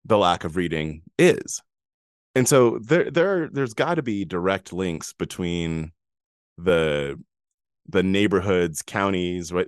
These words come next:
the locations, the geographic locations. If you look, I'm looking at this map in here, right? And so there's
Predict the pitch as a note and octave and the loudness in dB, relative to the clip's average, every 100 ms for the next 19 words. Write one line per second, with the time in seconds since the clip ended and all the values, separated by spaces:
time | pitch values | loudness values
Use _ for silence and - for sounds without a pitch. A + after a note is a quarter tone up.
0 | - E2+ E2 G#2 F#2+ E2+ D#2 E2+ E2 - | -4 -4 -2 0 0 0 -6 -6 -8 -2
1 | G2 F2 F#2 F2+ F2+ D#2+ D#2+ D#2 D#2+ D2+ | 0 2 0 0 -4 -2 -4 -4 -6 -8
2 | D2 - _ _ _ - C#3 F3+ - C3 | -8 -14 _ _ _ -4 0 0 2 0
3 | C3 A#2 E2+ E2 D2+ C2+ - _ _ _ | 2 0 -2 -4 -6 -8 -10 _ _ _
4 | _ - E2 C2 G1+ - - D#2+ E2 E2+ | _ -6 -4 -6 -10 -14 -4 -2 0 -2
5 | F#2+ F2+ F2+ E2+ | 0 2 2 2